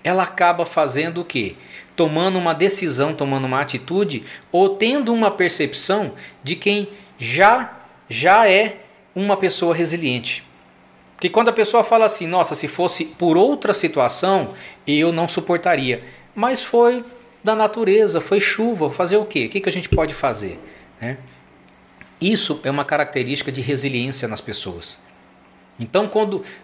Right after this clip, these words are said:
a gente quer descobrir se nós somos ou não somos resilientes, é aquela capacidade que nós poderemos ter ou desenvolver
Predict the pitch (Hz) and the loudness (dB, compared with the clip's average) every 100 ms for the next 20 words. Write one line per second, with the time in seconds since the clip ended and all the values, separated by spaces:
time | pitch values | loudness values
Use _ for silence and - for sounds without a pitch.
0 | - 143 147 165 180 - 175 170 160 131 | -2 0 0 -2 -4 -2 0 0 0 -4
1 | 233 - 233 165 160 160 156 147 - 202 | -2 0 -2 2 2 2 0 0 2 0
2 | 208 185 180 240 - 160 151 131 131 120 | 2 0 0 -2 -2 -4 -4 -4 -4 -2
3 | 98 131 208 196 190 - - - - 165 | -4 -2 -2 -4 -8 -10 -14 -16 -8 -2
4 | 190 185 196 185 196 180 - 175 - 160 | -2 0 0 0 0 -2 -2 -2 -2 -2
5 | 127 143 123 101 87 _ _ _ _ _ | 2 2 2 -6 -14 _ _ _ _ _
6 | 123 131 127 127 120 110 113 127 - 170 | -4 -2 -2 -4 -2 -2 -4 -6 0 4
7 | 214 214 - 185 240 277 220 190 202 160 | 4 2 0 4 4 4 -2 -2 0 2
8 | 131 123 185 208 - | 0 2 2 2 -6